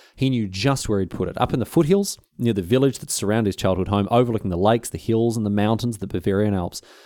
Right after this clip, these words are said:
Ludwig conceived of a grand fairy tale palace perched on a steep foothill, this romantic reinterpretation of a medieval mythology,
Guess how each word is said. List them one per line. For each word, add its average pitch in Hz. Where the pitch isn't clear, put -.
Ludwig 139
conceived 117
of 90
a 98
grand 120
fairy 123
tale 123
palace 92
perched 143
on 139
a 117
steep -
foothill, 113
this -
romantic 113
reinterpretation 113
of 90
a 87
medieval 107
mythology, 90